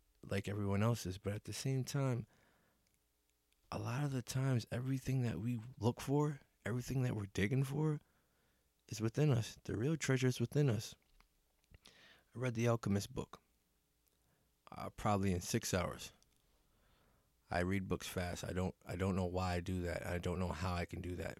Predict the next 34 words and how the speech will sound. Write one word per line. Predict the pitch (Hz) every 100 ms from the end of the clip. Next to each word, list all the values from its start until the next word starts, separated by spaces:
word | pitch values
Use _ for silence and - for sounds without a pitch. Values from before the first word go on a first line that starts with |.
| -
but | 82 - - _ _
I | -
do | 95
know | 98 95 90
one | 87 95 90
thing. | - - - _ _ - - _ -
I | 90
read | 90 104 98
the | 92
book, | 92 87
and | - 90
the |
moral | 90 98 98 95
of | 87
the | 85
story | - - 98 92 87
was | 82 87 87 87 - -
pretty | - 98 95
much | 92 - -
to | -
let | 92 92 -
you |
know | 92 90 87
that | - - -
Earth | 101 -
is, | 98 92 -
the, | - 92 113
the | 104
nature | 98 104 123 - 127 123 - _ _ _ _ _ -
of | 95 87
living | 98 92 92
is | - 87
bigger | - 95 90 87
than | 87 87 85